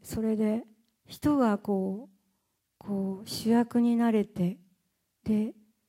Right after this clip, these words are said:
生き生きできるっていう、そういう仕掛けをやってるんですよね。仕掛けを。だから、あの、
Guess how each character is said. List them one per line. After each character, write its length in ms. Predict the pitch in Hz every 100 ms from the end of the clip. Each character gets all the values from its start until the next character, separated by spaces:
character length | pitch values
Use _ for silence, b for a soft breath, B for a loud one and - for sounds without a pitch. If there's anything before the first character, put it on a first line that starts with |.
| _ -
生 100 | 220
き 20 | 240
生 40 | 220
き 120 | 220
で 140 | 202
き 140 | 202 208
る 80 | 202
っ 40 |
て 320 | - _ -
い 140 | 190 190
う、 280 | 185 185 285 _ _ _ _ _ _ _ _ _ _ _ _ _
そ 320 | - - 269
う 60 | 302
い 80 | 302
う 140 | 294
仕 200 | 262 -
掛 200 | - 339
け 140 | 349 349
を 120 | 330
や 160 | 285 240
っ 40 |
て 200 | - 349
る 120 | 359
ん 60 | 190
で 100 | 185
す 120 | 190
よ 60 | 202
ね。 260 | 233 262 - _ _ _
仕 120 | -
掛 220 | - 214
け 120 | 214 202
を。 120 | 214 _ _ _ _ _ _ _ _ _ 233
だ 60 |
か 120 | 233
ら、 260 | 226 214 220 _ _ _ _ _ -
あ 120 | 214
の、 480 | 220 220 220 220 254